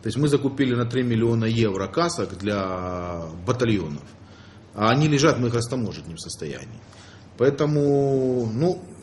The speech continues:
вопрос, кстати, этот решили буквально в течение одного дня. Но для этого нужно, так сказать, очень часто стучаться в двери, просить и напоминать. Поэтому, в том числе, вот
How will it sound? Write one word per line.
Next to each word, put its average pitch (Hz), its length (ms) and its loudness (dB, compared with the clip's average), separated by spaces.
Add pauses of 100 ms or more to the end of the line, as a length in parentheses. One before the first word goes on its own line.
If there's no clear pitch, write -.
(160)
вопрос, 165 340 6
кстати, 156 260 4
этот 131 240 2
решили 139 420 2
буквально 123 580 4
в 117 80 -6
течение 120 460 -2
одного 107 340 -2
дня. 82 240 -10 (640)
Но 147 260 4
для 143 160 6
этого 151 300 6
нужно, 123 320 -2
так 104 160 -8
сказать, 110 400 -4
очень 110 240 -4
часто 123 440 -6
стучаться 113 580 -4
в 98 100 -8
двери, 117 340 0
просить 147 640 -6
и 110 60 -6
напоминать. 117 600 -2 (600)
Поэтому, 131 760 -2 (180)
в - 60 -20
том 151 140 0
числе, 143 360 -2
вот 127 220 -2